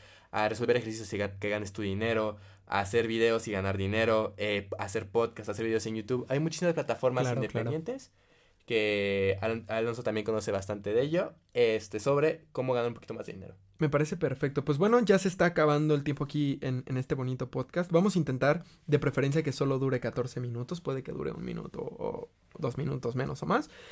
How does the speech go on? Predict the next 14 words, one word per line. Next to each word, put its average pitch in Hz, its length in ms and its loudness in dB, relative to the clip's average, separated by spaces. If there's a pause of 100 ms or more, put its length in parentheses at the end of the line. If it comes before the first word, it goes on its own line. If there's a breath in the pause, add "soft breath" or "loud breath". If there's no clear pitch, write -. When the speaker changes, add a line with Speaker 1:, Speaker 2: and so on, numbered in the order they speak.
(200 loud breath)
Speaker 2:
Pero 156 160 12
bueno, 233 220 10
fue 220 160 8
un 208 120 10
gusto 208 260 4
estar 185 240 6
aquí, 170 480 4
eh, 131 560 0 (300)
con 135 180 2
Jared, 139 360 6
eh, 135 200 -4
en 135 100 0
el 123 120 2
estudio. 160 560 0